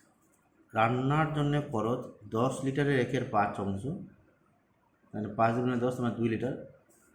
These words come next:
বাকি থাকে আট লিটার জল। এবার আট লিটার জলের জন্য, খাবার জন্য খরচ হয়েছে আট লিটারের একের চার অংশ, আমরা এটা কাটাকাটি করলাম, তো কত হয়ে গেলো? দুই, তার মানে দুই লিটার। খাবার জন্য খরচ হয়েছে দুই লিটার। এবার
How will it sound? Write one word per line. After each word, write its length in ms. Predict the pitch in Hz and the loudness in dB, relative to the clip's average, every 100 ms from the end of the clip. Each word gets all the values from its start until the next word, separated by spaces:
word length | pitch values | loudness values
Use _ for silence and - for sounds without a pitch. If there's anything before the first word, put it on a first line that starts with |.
| - | -6
বাকি 280 | 117 110 151 139 | 0 2 2 2
থাকে 180 | 139 170 190 - - - 120 | 2 -2 -4 -12 -16 0 2
আট 80 | 143 | 2
লিটার 220 | 139 127 98 | 0 0 0
জল। 140 | 120 170 - _ _ _ | -2 -4 -12 _ _ _
এবার 160 | 113 120 - 101 | 0 0 2 4
আট 100 | 127 147 | 4 4
লিটার 220 | 151 160 151 | 2 4 4
জলের 180 | 143 139 | 4 4
জন্য, 120 | 139 139 139 | 4 2 4
খাবার 220 | 123 143 | 6 6
জন্য 120 | 143 147 | 6 4
খরচ 180 | 147 143 135 | 4 4 4
হয়েছে 200 | 113 117 139 - - _ - 104 | 4 0 -2 -8 -16 _ 0 2
আট 120 | 120 - | 2 2
লিটারের 320 | 147 143 147 120 | 0 2 2 2
একের 180 | 117 120 127 | 0 0 4
চার 120 | 123 101 | 6 6
অংশ, 160 | 101 - 151 - - | 2 -4 -8 -8 -6
আমরা 140 | 110 | -2
এটা 120 | 110 113 | 0 2
কাটাকাটি 300 | 117 117 117 113 | 2 2 0 -2
করলাম, 200 | 101 147 - | -2 -2 -6
তো 60 | 107 | -6
কত 100 | 107 | -2
হয়ে 100 | 120 113 | -2 0
গেলো? 120 | 110 110 | -2 -2
দুই, 120 | 104 - - - _ | -2 -4 -10 -18 _
তার 120 | _ 110 | _ -4
মানে 100 | 107 | 0
দুই 100 | 120 123 | 4 4
লিটার। 220 | 110 120 - - _ - | 2 -2 -8 -16 _ 2
খাবার 240 | 113 123 147 | 4 6 6
জন্য 120 | 156 156 | 4 2
খরচ 160 | 147 147 | 2 4
হয়েছে 160 | 147 143 127 | 4 4 4
দুই 80 | 123 | 2
লিটার। 220 | 117 135 - - - _ _ - - _ _ | 2 0 -2 -12 -20 _ _ -20 -20 _ _
এবার 280 | 143 143 147 | 2 8 8